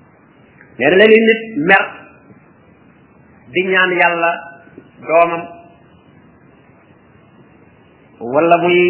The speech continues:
ñaan Yàlla mbokkam, wala muy wax ne, "Yàlla naa ñàkk sama alal," wala, "Yàlla naa dee," da ngay dégg koy wax, "Bu fekkee nangam am na,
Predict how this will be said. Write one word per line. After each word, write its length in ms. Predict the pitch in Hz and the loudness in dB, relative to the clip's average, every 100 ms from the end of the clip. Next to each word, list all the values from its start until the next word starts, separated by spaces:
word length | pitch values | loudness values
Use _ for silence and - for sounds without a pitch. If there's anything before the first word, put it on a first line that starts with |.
| 151 | -2
ñaan 160 | 151 160 | -2 0
Yàlla 260 | 165 165 165 | 2 2 2
mbokkam, 340 | 160 170 175 170 - - - | 0 0 0 -2 -8 -18 -18
wala 240 | 127 143 160 | -2 0 0
muy 160 | 170 | 0
wax 160 | 170 170 | 0 0
ne, 160 | 165 165 165 165 - - - _ _ | 2 2 0 -8 -20 -20 -20 _ _
"Yàlla 240 | - 143 160 | -6 -2 0
naa 180 | 165 165 | 0 0
ñàkk 160 | 170 - | -4 -4
sama 180 | 170 165 | -2 0
alal," 200 | 170 165 165 - - - - | 2 0 -2 -10 -20 -20 -20
wala, 180 | - 131 147 160 127 | -10 -4 -4 -4 -2
"Yàlla 160 | 147 | 0
naa 220 | 160 165 160 | 2 0 0
dee," 160 | 160 | -2
da 160 | 165 160 | -2 -6
ngay 160 | 139 | -12
dégg 160 | 151 151 | -12 -10
koy 120 | 165 | -8
wax, 140 | 160 165 | -8 -8
"Bu 40 | - | -10
fekkee 260 | 156 156 | -8 -4
nangam 320 | 160 165 160 147 | -2 -2 -2 -4
am 140 | 156 | -4
na, 80 | 160 | -4